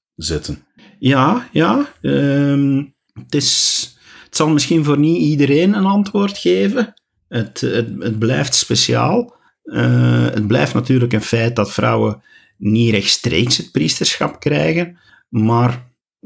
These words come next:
Speaker 2: ja, ik vind het, ik vind het heel bijzonder om, om te beseffen van,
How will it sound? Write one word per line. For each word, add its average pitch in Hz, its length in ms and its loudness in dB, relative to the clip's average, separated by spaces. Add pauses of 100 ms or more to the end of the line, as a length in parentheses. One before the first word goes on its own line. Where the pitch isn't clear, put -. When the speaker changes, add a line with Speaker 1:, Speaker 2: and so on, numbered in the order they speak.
Speaker 2:
ja, 127 300 2
ik 165 140 -2
vind 151 220 0
het, 131 240 -4
ik 123 140 -4
vind 147 180 2
het 123 120 -2
heel 127 240 2
bijzonder 120 540 2
om, 113 340 -2 (260)
om 110 180 0
te 101 100 -2
beseffen 147 480 0
van, 147 380 0